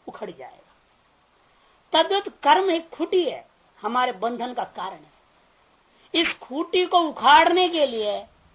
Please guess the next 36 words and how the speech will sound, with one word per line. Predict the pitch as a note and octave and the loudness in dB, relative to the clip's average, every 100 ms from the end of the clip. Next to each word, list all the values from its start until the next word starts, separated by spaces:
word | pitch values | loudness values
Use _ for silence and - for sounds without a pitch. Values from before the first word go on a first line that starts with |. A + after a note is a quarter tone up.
| - | -2
आत्मचिंतन | A3 C4+ - B3 B3 A3 A3 | 0 0 -6 -10 -12 -10 -10
निरंतर | G3 G#3+ A#3+ B3 B3+ C4 | -8 -8 -8 -10 -6 -6
करना | - G3 F3 | -6 -16 -18
पड़ता | - - _ _ | -20 -20 _ _
है। | _ _ _ _ _ _ _ _ _ D3 | _ _ _ _ _ _ _ _ _ -4
जब | C#4+ D#4+ E4 | 0 0 0
आपकी | - C#4 C#4+ - | 2 4 4 -2
वृत्ति | B3+ A#3 - D4 D4 | -10 -10 -10 -10 -6
में | D4+ | -4
आत्मा | G#3+ A#3+ C4 F4 D4 | 0 0 -2 0 0
ही | C4+ | 0
विषय | A#3+ C4 C4 | -4 -2 0
होकर | G#3 A#3+ A#3 A#3+ | 0 -4 -2 -4
के | A#3 C#4+ | -2 -2
आत्माकार | A#3 B3 B3+ - C4+ C4 C4 A#3 | -2 -2 -4 -4 -4 0 0 0
वृत्तियां | A#3+ - A#3+ | -6 -6 -6
निरंतर | F#3 A#3 C#4+ G#3+ | -6 -2 2 2
चलने | - C#4 | 0 -2
लगते | C4 A#3 G#3+ | -2 -2 -4
हैं, | A3+ F#3+ F#3 F3 - _ _ | -6 -6 -8 -12 -18 _ _
अपने | B3 B3+ A#3+ | 0 0 -2
आप | C4 D4+ | -4 0
ये | C4+ | 0
बंधन | G#3+ A3+ A3 D#4 | -2 -4 -4 -6
टूटने | - A3+ F3 F3 C#4 | -8 -12 -10 -12 -8
लगता | C#4 - - | -8 -10 -20
है। | - _ _ _ _ _ _ _ B3+ | -20 _ _ _ _ _ _ _ -6
इसे | C#4+ | -4
कहते | B3+ C#4 | -2 -2
हैं, | C4 - | -4 -4
कर्म | G#3+ B3+ | -4 -4
बंधन | C4+ C#4 | -6 -6
पूरा | D4 C4+ G#3+ B3+ | -10 -10 -2 -2
टूटता | B3+ B3+ - C#4+ | -2 -6 -2 -2
नहीं, | D#4 - | -2 -10
श्लथयति। | _ - A#3 G#3 G3+ A3 B3+ - _ | _ -18 -12 -10 -8 -8 -10 -12 _